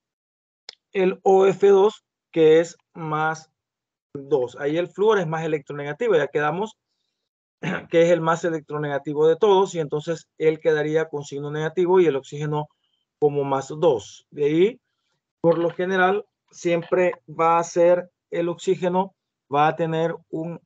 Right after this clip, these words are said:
estado de oxidación de menos dos en, en casi todos los casos, ¿verdad? El número de oxidación de los metales en su valencia con signo positivo. Ya quedamos que va a ser positivo porque siempre pierde electrones.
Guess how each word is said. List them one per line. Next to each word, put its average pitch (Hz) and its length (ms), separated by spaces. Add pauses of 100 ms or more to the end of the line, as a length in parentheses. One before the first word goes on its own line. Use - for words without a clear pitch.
(120)
estado 147 420
de 151 60
oxidación 147 560
de 151 100
menos 143 400
dos 190 360 (640)
en, 151 220 (120)
en 151 180
casi 156 320
todos 156 320
los 151 160
casos, - 540
¿verdad? 123 320 (1000)
El 165 200
número 185 240
de 196 60
oxidación 190 640 (520)
de 151 120
los 156 120
metales 180 540
en 170 100
su 170 140
valencia 165 480
con 160 200
signo 147 380
positivo. 160 600 (520)
Ya 151 120
quedamos 175 420
que 175 100
va 160 100
a - 20
ser 156 200
positivo 185 640 (340)
porque 160 260
siempre 170 380
pierde 156 640
electrones. 180 720